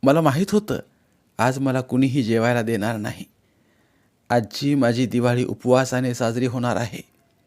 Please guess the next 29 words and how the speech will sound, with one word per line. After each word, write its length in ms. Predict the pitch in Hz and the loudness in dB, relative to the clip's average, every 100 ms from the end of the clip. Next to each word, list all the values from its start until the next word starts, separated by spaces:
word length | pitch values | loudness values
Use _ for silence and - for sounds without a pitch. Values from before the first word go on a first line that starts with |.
| _ _ _ _ _ _ 123 | _ _ _ _ _ _ -2
गरम 280 | 123 131 127 | 2 2 2
गरम 320 | 113 120 131 | 0 2 2
पुरणपोळ्या 600 | 127 127 123 120 120 120 113 | 0 2 2 2 2 2 2
नाकाला 480 | 110 110 123 117 | 0 0 0 0
कळत 300 | 107 - 120 127 | -2 -2 -2 -2
होत्या. 280 | 127 - - - _ _ _ _ _ _ _ _ _ _ _ - | -6 -8 -8 -10 _ _ _ _ _ _ _ _ _ _ _ -8
भज्यांचा 640 | 123 123 113 131 135 143 135 | 0 0 2 0 0 0 0
आणि 180 | 131 - | 0 -2
कढीचा 400 | 123 123 131 120 | 0 0 0 0
वास 340 | 113 123 127 127 | 2 2 0 -2
नाकात 360 | 127 127 135 | -2 0 -2
घुसला 440 | 127 120 117 127 139 | -2 -4 -4 -2 -2
होता. 440 | 147 139 - - - _ _ _ _ - _ _ _ _ _ _ - | -4 -6 -8 -10 -20 _ _ _ _ -20 _ _ _ _ _ _ -4
वाटत 420 | 135 131 - 165 | 4 4 6 2
होतं 420 | 160 156 170 175 240 _ _ _ _ _ _ - | 2 2 2 2 0 _ _ _ _ _ _ 2
माझ्या 280 | 131 131 139 | 4 6 4
राजाने 480 | 120 123 143 165 151 | 4 2 2 0 0
ताटात 360 | 120 117 147 131 | 0 0 0 -2
भरपूर 420 | 113 110 135 143 | -4 -4 -2 0
वाढून 320 | 107 107 131 | 2 2 2
घ्यावं 400 | 135 120 123 139 202 _ _ _ - | 2 0 -2 -2 -4 _ _ _ -6
आणि 140 | 127 127 | -4 -2
खाऊन 320 | - 127 135 - | 0 2 2 0
उरलेलं 420 | 120 123 123 117 | 0 2 2 4
रात्री 340 | 107 107 131 | 2 2 0
मला 200 | 123 110 | 0 0
गुपचूप 500 | 107 107 - 127 - | -2 -6 -6 -6 -2
आणून 240 | 120 117 107 | -2 -2 -2
द्यावं 260 | 98 104 | -4 -8